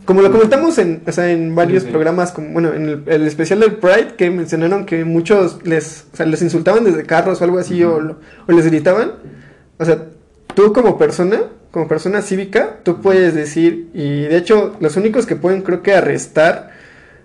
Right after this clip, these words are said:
Speaker 1: así para una falta administrativa son la policía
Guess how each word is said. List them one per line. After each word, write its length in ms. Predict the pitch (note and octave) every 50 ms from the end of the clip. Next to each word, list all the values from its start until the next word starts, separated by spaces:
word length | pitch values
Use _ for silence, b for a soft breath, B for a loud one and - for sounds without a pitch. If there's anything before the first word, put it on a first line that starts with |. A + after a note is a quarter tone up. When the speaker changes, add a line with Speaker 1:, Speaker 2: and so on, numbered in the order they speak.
| B B -
Speaker 1:
así 240 | D#3 D3 D3 D#3+ D#3
para 540 | - - E3 D3+ D3+ C#3 C#3+ C#3+ C#3+ C#3+ -
una 180 | E3+ E3 E3+ F3
falta 220 | F3+ F3+ F3 F#3+
administrativa 680 | F3+ E3+ D#3 D3 D3 D3 - D3 D3 D3 F#3+ G#3 G#3+ G3+
son 300 | G#3+ - F3+ F3+ F3+ F3
la 200 | F3 E3 E3 -
policía 720 | D3+ D3 C#3+ - - D#3+ E3 E3 D#3+ D#3 D3+ D3+ D3+ E3+